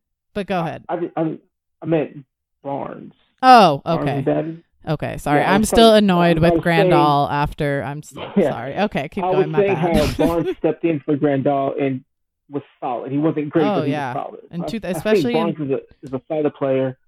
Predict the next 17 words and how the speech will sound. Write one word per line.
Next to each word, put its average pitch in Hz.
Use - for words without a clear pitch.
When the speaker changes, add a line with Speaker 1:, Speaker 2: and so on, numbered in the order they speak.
Speaker 2:
especially 160
in 139
short 151
spurts. -
So, 131
uh, -
Speaker 1:
Especially -
Speaker 2:
I'm -
a -
Speaker 1:
in 202
Speaker 2:
fan -
of -
Austin -
Barnes. -
Speaker 1:
two -
thousand 185
seventeen. 185